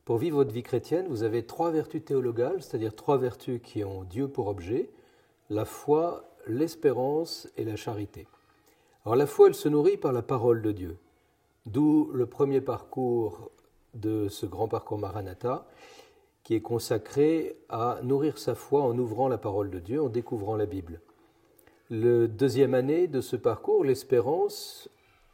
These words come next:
elle, elle se nourrit par, euh, la méditation sur la résurrection du Christ. C'est le Christ qui passe de la mort à la vie et qui nous entraîne dans sa victoire. D'où,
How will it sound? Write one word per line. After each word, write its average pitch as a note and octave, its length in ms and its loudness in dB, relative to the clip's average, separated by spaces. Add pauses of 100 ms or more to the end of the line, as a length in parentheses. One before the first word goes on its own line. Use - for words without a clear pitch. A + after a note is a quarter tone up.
(140)
elle, D3 180 4
elle C#3+ 140 2
se - 160 0
nourrit C3+ 400 0
par, D3 520 -2
euh, A#2 260 4
la A2+ 120 0
méditation D3+ 640 0
sur C#3 200 -2
la G#2+ 100 0
résurrection C3+ 560 -2
du G#2+ 100 -6
Christ. - 460 -16 (380)
C'est - 180 -6
le G2+ 80 -2
Christ F3 340 -2
qui C3 120 -10
passe A#2+ 240 2
de A2+ 80 0
la G#2 100 0
mort C3+ 300 -2
à - 20 0
la A2 100 2
vie A2+ 300 -6
et A#2+ 80 -6
qui - 140 -8
nous G2+ 180 -6
entraîne G#2+ 380 -2
dans A2 120 -2
sa G#2+ 140 -4
victoire. F#2+ 640 -8 (560)
D'où, D#3 480 0